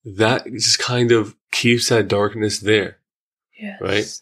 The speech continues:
Speaker 2: that's true.
Speaker 1: And light isn't able to shine on those areas. So when you, uh, when those emotions are coming up or when you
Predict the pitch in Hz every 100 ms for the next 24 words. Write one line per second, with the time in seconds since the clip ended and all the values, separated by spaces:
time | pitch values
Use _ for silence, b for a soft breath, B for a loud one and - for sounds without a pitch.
0 | _ - 214 - - 107 98 98 - -
1 | 107 107 120 110 104 107 101 101 95 92
2 | - 113 107 107 98 95 92 90 85 117
3 | 92 - - - - _ _ _ - -
4 | 107 104 104 113 117 98 - - 104 101
5 | 101 98 98 107 117 101 95 - 101 95
6 | 104 131 135 - 95 98 101 101 101 98